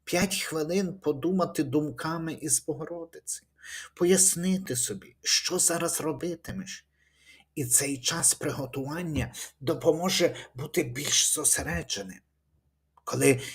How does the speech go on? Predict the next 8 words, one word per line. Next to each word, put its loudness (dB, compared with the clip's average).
йдеш 0
до 0
церкви, -4
не 2
йди -2
як 0
на 0
базар, -2